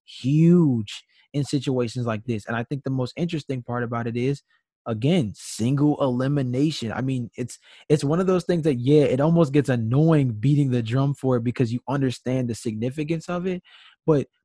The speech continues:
put it into the perspective of how we all hype up things like the N C double A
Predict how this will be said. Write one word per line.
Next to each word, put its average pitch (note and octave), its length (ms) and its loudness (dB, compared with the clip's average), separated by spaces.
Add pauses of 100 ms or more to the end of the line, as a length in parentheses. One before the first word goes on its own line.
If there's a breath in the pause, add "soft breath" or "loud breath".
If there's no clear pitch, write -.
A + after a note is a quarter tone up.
put F#3 160 8
it G#3+ 80 8
into G3+ 240 0
the E3+ 100 0
perspective D3+ 600 -2
of B2 80 -4
how C3 240 -2
we B2+ 180 0
all B2+ 240 -2
hype A#2+ 320 -4
up B2+ 220 -2
things B2+ 280 -2
like A#2 240 -2
the A#2+ 360 0
N C#3+ 120 0
C D3 160 -2
double B2+ 380 2
A A#2 320 0